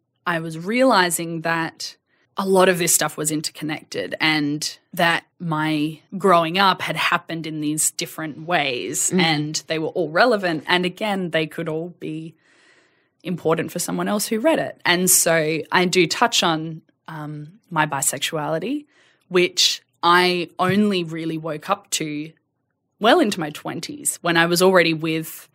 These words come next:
Speaker 1: the man that I'm going to marry, and I will take those vows very seriously. But bisexuality has always been a part of me, always will be a part of me. And they, those feelings affected relationships that I,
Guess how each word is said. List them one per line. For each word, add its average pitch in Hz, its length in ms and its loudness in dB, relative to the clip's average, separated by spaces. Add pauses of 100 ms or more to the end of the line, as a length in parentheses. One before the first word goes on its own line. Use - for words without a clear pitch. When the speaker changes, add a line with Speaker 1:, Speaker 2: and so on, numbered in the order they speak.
(120)
Speaker 1:
the 160 220 2
man 160 320 4
that 160 120 2
I'm 147 160 -2
going 151 220 -2
to - 80 -4
marry, 160 380 0
and 160 480 -2
I 156 100 -8
will 151 140 -8
take 160 220 -6
those 160 180 -6
vows 156 320 -6
very 156 220 -6
seriously. 160 800 -2 (280)
But 165 340 2 (100)
bisexuality 170 920 2
has 202 180 0
always 208 200 8
been 170 120 -4
a 160 60 -6
part 160 240 -4
of 160 80 -8
me, 160 340 -4
always 180 340 6
will 180 100 -4
be 175 140 -10
a 170 60 -8
part 160 280 -12
of 165 140 -16
me. 165 260 -14 (320)
And 175 640 0 (380)
they, 180 580 0 (220)
those 202 320 4
feelings 208 640 2
affected 175 720 -2
relationships 170 1080 -2 (200)
that 170 120 -2
I, 175 340 0